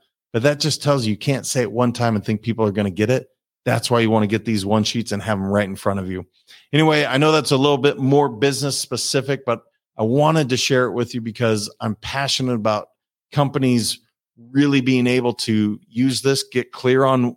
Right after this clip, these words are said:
on, on these questions so that they can thrive in some of these challenging times that,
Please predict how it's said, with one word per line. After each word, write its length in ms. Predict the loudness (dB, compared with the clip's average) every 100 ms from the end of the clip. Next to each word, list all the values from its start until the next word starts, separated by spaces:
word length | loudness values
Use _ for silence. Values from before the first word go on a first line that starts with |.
| -8
on, 500 | -2 2 2 0 -6 -2
on 200 | 0 2
these 160 | 0
questions 760 | -2 -2 -2 0 -2 -2 -4 -6 _ _ _
so 200 | -2 2
that 260 | 2 0
they 160 | 0 0
can 200 | 0 -2
thrive 520 | -2 0 2 2 0
in 240 | 0 -2 -4 _ _
some 200 | -2 0
of 60 | 0
these 180 | -4
challenging 560 | -4 -2 -2 -2 -2 -4
times 360 | -2 -2 0 -2
that, 140 | -2